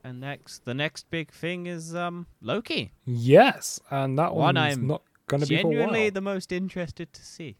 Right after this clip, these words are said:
Speaker 2: Oh yeah, the trailers look very interesting for this one.
Speaker 1: Um, yeah. So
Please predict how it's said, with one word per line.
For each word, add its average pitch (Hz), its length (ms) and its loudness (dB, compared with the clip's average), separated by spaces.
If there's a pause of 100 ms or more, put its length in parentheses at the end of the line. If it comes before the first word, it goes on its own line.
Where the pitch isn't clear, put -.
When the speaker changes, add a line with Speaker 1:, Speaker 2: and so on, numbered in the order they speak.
Speaker 2:
Oh 247 200 4
yeah, 185 200 10
the 131 80 0
trailers 170 360 4
look 120 180 -4
very 131 480 0
interesting 117 500 -10
for - 60 -20
this 104 180 -14
one. - 140 -20 (200)
Speaker 1:
Um, 120 360 -8 (200)
yeah. 110 180 -10 (340)
So 120 500 -8